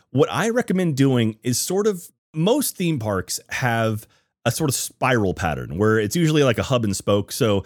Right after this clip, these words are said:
the middle of the park will kinda be the center, and then there's stuff surrounding that. So,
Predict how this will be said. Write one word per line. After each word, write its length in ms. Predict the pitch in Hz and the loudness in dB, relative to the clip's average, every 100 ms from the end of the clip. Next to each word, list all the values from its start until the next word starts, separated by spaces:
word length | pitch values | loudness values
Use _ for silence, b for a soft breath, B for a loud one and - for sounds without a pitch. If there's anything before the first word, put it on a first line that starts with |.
| B B - | B B 0
the 80 | |
middle 180 | 123 165 165 | 2 4 4
of 20 | |
the 80 | 135 | 2
park 300 | 139 131 123 | 0 0 -2
will 80 | |
kinda 180 | 110 120 | 0 0
be 80 | 107 | 2
the 80 | 92 | 0
center, 320 | - 190 180 | 0 0 0
and 160 | 127 120 | 0 2
then 60 | |
there's 120 | 104 | 0
stuff 280 | - 160 123 | 0 0 -2
surrounding 1000 | - - 110 98 107 104 101 95 90 87 | 0 0 2 2 0 2 0 2 2 2
that. 320 | 80 62 - | 0 -2 -8
So, 480 | 110 - 120 107 98 | -8 0 2 2 0